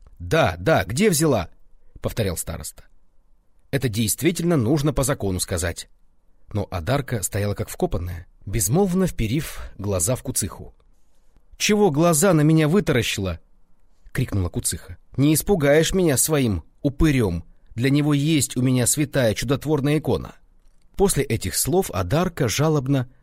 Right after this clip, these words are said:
точно маленький ребёнок, вскрикнула, схватилась руками за голову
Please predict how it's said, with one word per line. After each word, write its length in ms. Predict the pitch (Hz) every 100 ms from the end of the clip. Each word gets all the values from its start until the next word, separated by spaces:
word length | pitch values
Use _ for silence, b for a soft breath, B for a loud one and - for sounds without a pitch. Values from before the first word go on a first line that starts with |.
| b
точно 520 | - 127 - 123 113 104 _
маленький 520 | 113 123 107 98 95
ребёнок, 440 | 92 95 185 175 -
вскрикнула, 680 | - - 160 - 131 117 120 _ _ _
схватилась 560 | - - 113 - 117 -
руками 320 | 92 98 85
за 220 | 78 165
голову 400 | 180 147 127 127